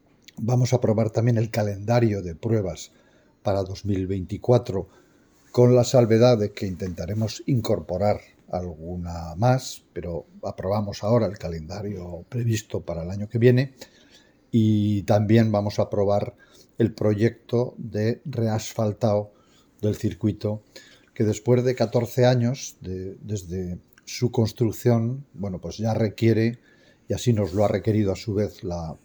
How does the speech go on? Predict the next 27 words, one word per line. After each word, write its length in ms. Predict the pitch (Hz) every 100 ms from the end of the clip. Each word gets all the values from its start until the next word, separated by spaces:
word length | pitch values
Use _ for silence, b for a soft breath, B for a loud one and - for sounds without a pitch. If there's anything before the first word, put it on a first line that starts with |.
| _
Federación 420 | 113 92 85 113
Internacional, 760 | 110 104 107 104 104 98 104 - b b b b -
de 140 | 107
un 160 | 117 110
reasfaltado 880 | 107 87 - 92 90 85 107 78 - _ -
de, 460 | - 78 - - - 123
de 120 | 92
la 160 | 85 87
superficie 960 | 135 120 92 - 113 - 104 87 85
rodada. 640 | 107 95 101 113 101 73 - B B B B B B B B B _
Eso 280 | 131 - 127
va 80 | 123
a 40 |
suponer 520 | 120 120 120 123 123 127 - _
que 200 | 107 98
el 120 | 90
Fondo 300 | - 110 110
de 80 | 113
Inversiones 540 | 104 - 123 107 101
de 80 | 110
Teruel 440 | 113 110 113 113
tiene 260 | - 98 101
que 120 | 104
proveer 560 | - 104 90 95 101 98
de 140 | 98
fondos 640 | - 117 107 98 - - -
a, 380 | - 78 67